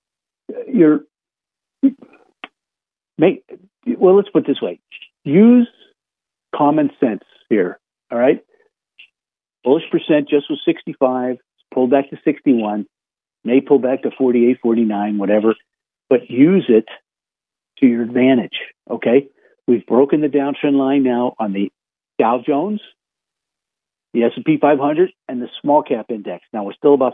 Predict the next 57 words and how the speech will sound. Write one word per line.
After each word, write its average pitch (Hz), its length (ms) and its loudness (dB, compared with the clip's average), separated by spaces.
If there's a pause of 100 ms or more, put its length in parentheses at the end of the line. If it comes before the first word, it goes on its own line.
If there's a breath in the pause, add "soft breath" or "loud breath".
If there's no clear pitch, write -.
five, 139 280 2
six 147 180 -6
percent 143 360 -4
away 123 300 4
on 120 100 0
the 120 80 -2
Nasdaq 113 440 -2
Composite. 101 540 -4 (460)
I 107 160 -12
think 170 160 2
the - 80 2
Nasdaq's 139 440 2
gonna 160 180 0
take 151 300 0
a - 20 -4
little 110 160 0
bit 107 160 -6
longer 107 320 -4
because 117 280 -6
that's 110 240 0
where 117 140 0
a 110 60 -2
lot 113 160 2
of 127 60 -4
the 131 60 -2
damage 113 420 -2
was 104 180 -6
done. 92 260 -4 (500 soft breath)
Remember, 135 280 0
I, 104 180 -6
I, 110 80 -8
I, 113 580 -10
I - 20 -4
heard 135 260 2
this 139 180 -8
the 135 80 -2
other 127 120 -2
day 123 240 0
that 113 140 -4
if 104 100 -12
you 107 100 -12
took, - 200 -2
like, 104 180 -8
thirty-five 135 520 0
stocks 123 340 -2
out 110 160 -6
of 98 120 -6
the 101 60 -6
NASDAQ 117 340 -4
Composite, 117 500 -2
which - 180 -10
is - 160 -12
thirty-six 123 420 0
hundred 135 220 -4
and - 100 -20
fifty-five 135 520 -4
stocks, 147 300 -6